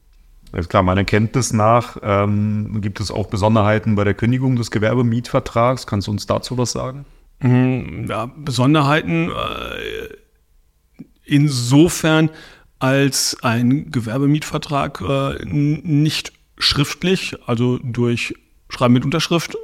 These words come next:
Speaker 2: äh, gekündigt werden muss. Du kannst es auch mündlich kündigen oder per Telefax. Ja? Aber natürlich empfiehlt sich zu Beweiszwecken immer die, äh, schriftliche Kündigung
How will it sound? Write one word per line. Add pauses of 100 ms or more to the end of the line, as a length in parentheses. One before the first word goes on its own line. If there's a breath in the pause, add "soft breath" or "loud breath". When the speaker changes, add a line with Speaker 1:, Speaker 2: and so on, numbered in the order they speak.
Speaker 2:
äh,
gekündigt
werden
muss.
Du
kannst
es
auch
mündlich
kündigen (540 loud breath)
oder (220)
per
Telefax.
Ja? (200 loud breath)
Aber
natürlich
empfiehlt
sich
zu
Beweiszwecken
immer (200)
die,
äh, (340)
schriftliche
Kündigung